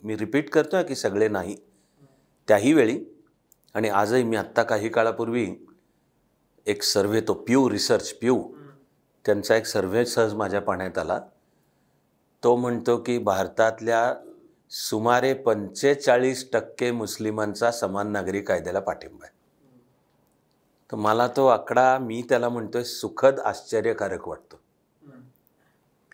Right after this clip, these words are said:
माझ्या संपर्कात जे काही मुस्लिम बांधव असतील, त्याच्यात या प्रकारचे सगळे दिसतात, पण समान नागरी कायद्याचा स्वीकार करायची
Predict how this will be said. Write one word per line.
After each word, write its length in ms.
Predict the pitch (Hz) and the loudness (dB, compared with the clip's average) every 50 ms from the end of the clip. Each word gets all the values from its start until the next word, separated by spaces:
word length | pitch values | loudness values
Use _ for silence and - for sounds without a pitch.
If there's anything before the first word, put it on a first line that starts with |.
| _ _ _ _ _ _ _ _ _ _ - | _ _ _ _ _ _ _ _ _ _ -4
माझ्या 380 | 98 95 90 101 107 104 104 | -4 2 4 4 6 6 4
संपर्कात 680 | 104 - - 98 90 85 - 113 120 123 131 - 139 135 135 - - - - _ _ _ - | 2 -2 -4 -4 -4 -2 2 4 4 4 6 6 4 4 4 2 -6 -16 -20 _ _ _ -8
जे 120 | 104 113 110 | -8 -6 -4
काही 180 | - 117 113 | -2 -2 -2
मुस्लिम 440 | 110 107 104 - - 107 110 107 104 | -2 -4 -6 -6 -6 -6 -6 -2 0
बांधव 360 | 101 98 92 95 90 95 98 | 0 0 0 -2 -4 -4 -4
असतील, 500 | 95 90 - - 104 90 - - _ _ _ _ _ _ _ _ _ _ _ _ - | -4 -4 -6 -8 -10 -10 -10 -12 _ _ _ _ _ _ _ _ _ _ _ _ -2
त्याच्यात 360 | 110 107 - 151 156 151 151 | 0 4 4 4 4 4 2
या 120 | 143 135 | 0 0
प्रकारचे 520 | 135 135 131 127 - 131 123 120 - 135 127 | 0 -2 -2 0 0 0 0 0 -2 -6 -4
सगळे 340 | - 135 113 117 120 120 | -2 -2 0 2 0 0
दिसतात, 380 | 117 117 123 120 - - 123 117 | 0 -2 -4 -4 -2 -2 -2 -2
पण 340 | 120 - - 131 156 - - | -2 -2 -4 -4 -4 -6 -8
समान 360 | - - 107 101 101 101 107 | -6 -4 -4 -2 -2 -2 -2
नागरी 280 | 113 113 107 110 113 120 | -2 -2 0 0 -2 0
कायद्याचा 440 | 120 117 113 110 117 113 - 127 | 0 0 0 0 0 -2 -2 -4
स्वीकार 420 | 113 - - 101 90 - 113 113 113 | -4 -4 -6 -4 0 2 2 2 2
करायची 360 | - 120 113 113 104 - | 0 -2 -2 -2 -2 -4